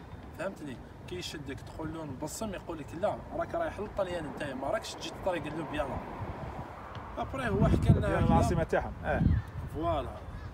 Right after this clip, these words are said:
Speaker 1: هو ثاني جا معنا، كتب له ربي، دخلنا هذه الخطره، قطعنا لوتوروت هذيك عمي صالح بين ديار، تشوف جي بي اس هكذا مازالك خمسة ستة كيلو للطليان،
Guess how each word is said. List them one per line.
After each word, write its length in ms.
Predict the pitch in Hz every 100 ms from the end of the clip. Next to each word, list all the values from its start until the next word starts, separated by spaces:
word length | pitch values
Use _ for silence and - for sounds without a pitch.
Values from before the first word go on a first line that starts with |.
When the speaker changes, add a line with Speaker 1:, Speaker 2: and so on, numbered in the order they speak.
| - - -
Speaker 1:
هو 220 | - 180
ثاني 280 | - 175 160
جا 200 | 131 160
معنا، 320 | 165 160 -
كتب 300 | - - 240
له 140 | 247
ربي، 400 | 214 147 175 190 185 170 -
دخلنا 400 | - 170 165 156
هذه 100 | 156
الخطره، 540 | 151 143 - 190 254 240 - - - - - - - - - - - - -
قطعنا 420 | - - 226 214
لوتوروت 520 | 214 208 214 208 190
هذيك 280 | 190 190 -
عمي 200 | 180 190
صالح 600 | 190 190 185 196 180 - -
بين 240 | 180 185 135 -
ديار، 360 | 196 202 196 196
تشوف 260 | - - 156
جي 220 | - 165 -
بي 100 | 196
اس 180 | 185 180
هكذا 240 | 175 185
مازالك 420 | 190 180 151 170
خمسة 360 | - 170 - 175
ستة 280 | - - 185
كيلو 280 | - 185 180
للطليان، 680 | 160 - 170 165 196 190